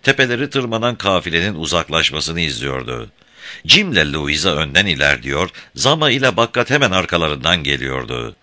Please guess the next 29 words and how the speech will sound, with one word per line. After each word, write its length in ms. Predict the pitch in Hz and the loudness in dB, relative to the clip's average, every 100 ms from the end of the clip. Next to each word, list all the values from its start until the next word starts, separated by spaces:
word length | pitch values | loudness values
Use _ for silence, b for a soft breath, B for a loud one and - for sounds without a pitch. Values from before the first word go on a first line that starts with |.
| _ B B B B B | _ B B B B B
Intepe 600 | 92 80 69 123 - 80 | -2 -2 4 4 6 2
ile 360 | 73 76 73 78 | 2 2 2 2
Löte 280 | 117 - 151 | 2 4 4
etrafları 720 | 123 113 120 120 76 107 123 | 4 2 0 -2 0 -2 0
çocuklarıyla 680 | 110 95 - 90 113 120 | -2 -2 -4 -2 0 0
sarılmış 500 | 95 92 90 80 120 | 0 0 0 2 2
halde 420 | 85 76 64 87 - | 4 2 2 -2 0
en 120 | 165 160 | 0 0
öndeki 380 | 147 131 135 | -2 -2 0
arabanın 340 | 107 101 85 98 | 0 0 -2 -2
yanında 420 | 73 82 73 76 | 0 0 0 0
yürüyordu. 720 | 76 65 67 65 60 60 57 _ B B B B B | 0 0 -2 -4 -4 -6 -8 _ B B B B B
Jim 280 | 73 165 190 | 2 4 4
zirveye 520 | 120 143 127 120 147 | 2 2 2 2 2
vardıklarında 680 | 87 67 78 73 67 69 85 | 2 2 0 -2 -2 2 2
eğeri 360 | 67 92 80 117 | 4 4 4 -2
üzerine 440 | 76 69 71 78 | -2 0 0 -2
dönüp 260 | 80 90 82 | -2 -4 -2
onlara 380 | 104 117 117 120 | -2 -2 0 2
el 220 | 131 120 | 2 2
salladı. 680 | - 73 67 69 64 62 52 B B B B | 0 0 0 -2 -2 -4 -8 B B B B
Sarah 440 | - 85 71 82 | 2 4 6 4
başlığını 500 | 80 85 - 80 98 | 4 4 4 2 2
çıkararak 520 | - - 76 71 87 - | 2 4 2 2 2 2
kafile 420 | 110 104 117 123 | 0 2 0 0
gözden 420 | 110 104 101 120 | 2 2 0 0
kaybolana 640 | 104 107 90 104 120 131 | 2 2 2 0 0 0
dek 180 | 98 110 | 0 0
salladı. 640 | - 76 69 67 64 60 | 0 0 0 -2 -2 -6